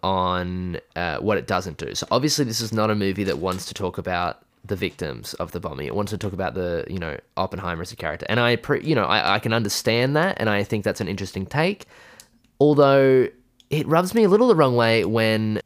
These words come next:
this is Nolan's tenth consecutive film with, you know, a male lead, and the women in the movie are nothing more than someone for the male characters to maybe kiss once an hour. Um, I just, I,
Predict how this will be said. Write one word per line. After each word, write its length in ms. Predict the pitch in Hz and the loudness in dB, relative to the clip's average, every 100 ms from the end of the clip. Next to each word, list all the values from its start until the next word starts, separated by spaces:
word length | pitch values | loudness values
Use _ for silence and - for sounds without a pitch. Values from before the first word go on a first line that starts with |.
| _ | _
this 240 | 117 120 | -2 0
is 160 | 120 104 | 0 0
Nolan's 540 | 110 107 107 104 - - | 2 4 2 0 -6 -10
tenth 420 | - 120 101 - | -2 0 0 -2
consecutive 500 | 113 101 101 101 101 | -2 2 0 0 -2
film 380 | 104 101 98 98 | 0 0 0 0
with, 220 | 98 - | -4 -6
you 140 | 87 101 | -4 -2
know, 120 | 95 | 0
a 60 | 95 | 0
male 340 | 104 104 104 | 0 0 2
lead, 380 | 98 92 92 90 | 0 0 -2 -4
and 480 | 95 95 87 67 - - | -4 -4 -6 -10 -14 -4
the 120 | 107 | 0
women 280 | 117 131 117 | 2 2 2
in 80 | |
the 60 | 107 | 0
movie 360 | 101 95 95 78 | 0 0 0 0
are 200 | 90 64 | -2 -2
nothing 480 | 110 110 110 110 | 0 0 0 -2
more 240 | 104 101 98 | -2 -2 -2
than 240 | 98 98 - - | -4 -6 -10 -10
someone 320 | - 113 104 | -2 2 2
for 280 | - 104 95 | 0 2 2
the 100 | 98 | 0
male 220 | 104 98 | 0 -2
characters 460 | 104 98 98 98 - | -2 -4 -2 -4 -4
to 80 | 98 | -4
maybe 200 | 98 92 | -4 -4
kiss 520 | - 95 - - - _ _ - - | -4 -4 -4 -6 -8 _ _ -18 -14
once 500 | 69 - 107 98 101 | -12 -4 -2 -2 -4
an 80 | |
hour. 380 | 95 80 71 98 - - - - _ | -4 -4 -6 -12 -20 -20 -20 -20 _
Um, 540 | 95 92 92 90 90 85 - _ _ _ _ _ _ _ _ _ - | -4 -2 -2 -4 -6 -8 -14 _ _ _ _ _ _ _ _ _ -4
I 60 | |
just, 220 | 113 123 - | -2 -2 0
I, 200 | 113 | 0